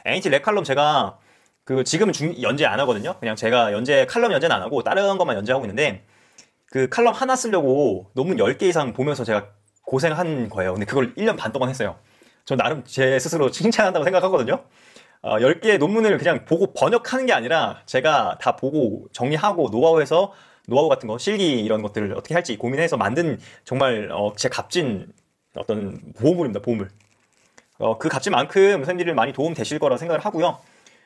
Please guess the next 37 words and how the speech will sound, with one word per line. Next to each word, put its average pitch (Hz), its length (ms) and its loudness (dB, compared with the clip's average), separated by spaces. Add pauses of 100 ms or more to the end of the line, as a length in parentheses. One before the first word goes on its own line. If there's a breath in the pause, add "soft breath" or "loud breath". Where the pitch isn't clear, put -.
(180 soft breath)
어쨌든 - 240 -8
관심 165 280 -2
있으시면 190 480 0
그렇게 170 180 -6
좀 160 120 -4
보셔도 165 280 -4
이렇게 139 100 -10
될 98 160 -4
것 - 100 2
같아요. 95 320 -6 (720)
그래서 113 200 -2
위팔근은, 170 840 0
어, 123 440 0
팔꿈치 - 460 -2
편, 226 280 -2 (320 soft breath)
팔꿈치를 254 460 -2
폈었을 240 400 0
때 139 340 2
자꾸 - 180 -12
소리 277 220 -2
나가고 233 320 4
아프신 196 360 -4
분들 127 180 -4
있죠. - 240 -6 (260 loud breath)
그런 262 240 4
분들 220 160 -2
자꾸 - 160 -8
삼두근이나 185 880 2
이런 139 460 0
피는 285 240 2
근육들만 226 360 2
보지 127 160 -2
마시고 117 460 0 (180 loud breath)
위팔근도 127 440 -2
보셔야 101 320 -4
돼요. 85 140 -10
그래서, 95 240 -18